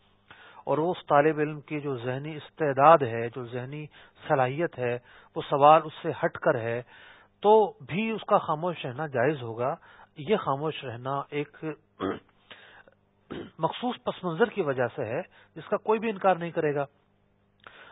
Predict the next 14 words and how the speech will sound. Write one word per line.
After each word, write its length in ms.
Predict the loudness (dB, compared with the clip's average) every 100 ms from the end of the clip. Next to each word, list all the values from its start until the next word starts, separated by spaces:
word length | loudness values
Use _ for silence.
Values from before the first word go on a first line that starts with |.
| -6
بخاری 320 | 6 10 10
شریف 240 | 8 -6
کی 100 | 0
حدیث 220 | 0 0 -2
مبارکہ 380 | 4 4 6
ہے، 180 | 4 6
حضرت، 300 | 2 -2 -2 -2 -2 -6 -20 -20 -8
آ، 40 | -2 0 0 -2 _ -20 _ _ -2
ابو 320 | 2 4 6
ہریرہ 240 | 6 8
رضی 160 | 6 4
اللہ 280 | 0 2 2
تعالیٰ 240 | 0 -2
عنہ 200 | -2 -8